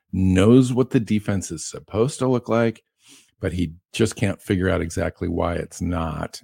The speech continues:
Um, you've got players on, on the back end like Ama-, uh, Amadi and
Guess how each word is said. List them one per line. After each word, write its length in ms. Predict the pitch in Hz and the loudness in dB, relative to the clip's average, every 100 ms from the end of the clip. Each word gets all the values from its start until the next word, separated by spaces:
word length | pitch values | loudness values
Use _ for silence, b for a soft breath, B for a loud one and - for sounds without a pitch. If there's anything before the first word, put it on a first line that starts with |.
| 98 | -6
Um, 320 | 85 80 80 | -6 -4 -6
you've 220 | 82 87 95 | -6 -6 -4
got 200 | 85 - | -6 -2
players 560 | 95 92 90 87 85 - - | -2 2 2 0 -6 -12 -6
on, 200 | 87 80 | -6 -4
on 140 | 92 | -4
the 80 | 85 | -2
back 320 | 87 85 85 | -2 -4 -4
end 180 | 87 85 | -4 -4
like 300 | 82 82 82 | -4 -6 -6
Ama-, 300 | - 87 87 - | -4 -2 -2 -2
uh, 40 | 90 | -2
Amadi 600 | 87 82 92 92 90 85 - | 0 0 0 2 0 -2 -6
and 380 | 85 80 80 | -8 -8 -12